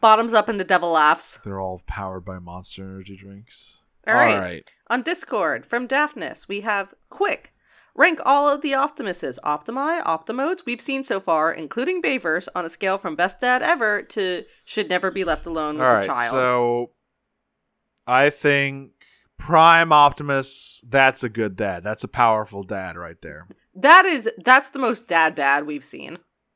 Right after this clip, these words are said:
Speaker 2: Animated Optimus,
Speaker 1: And I think,
Speaker 2: yeah.
Speaker 1: I think
Speaker 2: Go
Speaker 1: the
Speaker 2: ahead.
Speaker 1: most dad dad we get,
Speaker 2: Yeah, he
Speaker 1: period.
Speaker 2: is the dadliest of
Speaker 1: Most
Speaker 2: Optimuses. Like,
Speaker 1: Yeah.
Speaker 2: uh, Prime Optimus is, like, a seven. Like, he,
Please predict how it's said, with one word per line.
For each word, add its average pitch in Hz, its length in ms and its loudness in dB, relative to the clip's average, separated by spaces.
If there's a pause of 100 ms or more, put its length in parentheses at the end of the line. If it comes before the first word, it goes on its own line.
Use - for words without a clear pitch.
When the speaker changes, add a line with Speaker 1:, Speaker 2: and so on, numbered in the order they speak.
(100)
Speaker 2:
Animated 262 420 4
Optimus, 196 600 6
Speaker 1:
And 220 100 6
I 220 100 4
think, 277 220 0
Speaker 2:
yeah. 104 260 -2 (280)
Speaker 1:
I 240 100 6
think 320 100 2
Speaker 2:
Go - 80 0
Speaker 1:
the - 80 -2
Speaker 2:
ahead. - 20 0
Speaker 1:
most 254 300 -2
dad 185 320 4
dad 170 260 2
we 156 120 -8
get, 151 320 -2 (180)
Speaker 2:
Yeah, 123 260 4
he 156 120 -2
Speaker 1:
period. 233 140 0
Speaker 2:
is 202 160 -6
the 156 120 -8
dadliest 117 760 2
of 107 100 -2
Speaker 1:
Most 101 280 0
Speaker 2:
Optimuses. 80 500 -16
Like, 92 500 -14 (520)
Speaker 1:
Yeah. 143 260 -10
Speaker 2:
uh, 117 440 2 (420)
Prime 254 320 8
Optimus 214 240 0
is, 185 100 -8
like, 180 160 0
a 143 80 0
seven. 156 640 -2 (360)
Like, 143 460 2 (560)
he, 226 560 -6